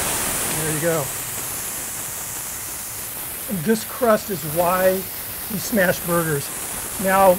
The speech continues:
once you flip, it's time, if you wanna add cheese, to add cheese, 'cause these burgers cook quickly. You're gonna do a legit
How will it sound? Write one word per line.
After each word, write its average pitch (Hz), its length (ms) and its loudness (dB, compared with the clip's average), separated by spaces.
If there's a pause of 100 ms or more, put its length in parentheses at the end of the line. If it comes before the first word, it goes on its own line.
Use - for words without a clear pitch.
(100)
once 220 220 0
you 240 60 2
flip, 220 380 6
it's 185 220 0
time, 185 300 4
if 170 120 -2
you 175 80 0
wanna 170 220 6
add 160 160 6
cheese, 151 480 -2
to 185 140 0
add 151 120 0
cheese, 151 360 -4
'cause 147 220 -6 (160)
these 175 160 -2
burgers 175 360 2 (480)
cook 202 220 0 (120)
quickly. 175 560 2 (2250)
You're 175 100 -6
gonna 196 140 0
do 202 160 2
a - 20 4
legit 185 540 2